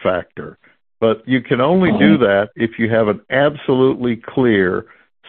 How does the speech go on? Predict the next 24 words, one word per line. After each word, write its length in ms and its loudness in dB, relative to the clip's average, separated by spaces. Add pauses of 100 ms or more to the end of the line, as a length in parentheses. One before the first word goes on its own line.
(140)
simple, 520 0
easy 400 0
to 160 -4
understand 800 -2
program. 600 -2
It's 160 -8
just 220 -4
like 180 0 (540)
Newt 320 0
Gingrich's 640 -2 (120)
contract 720 -2
with 180 0
America, 680 -2 (560)
which 260 -2
they 100 2
never 300 0
really 340 4
achieved, 500 0
but 200 -2
they 160 2
laid 400 0
it 120 -4
out. 440 -4 (120)
And 320 -2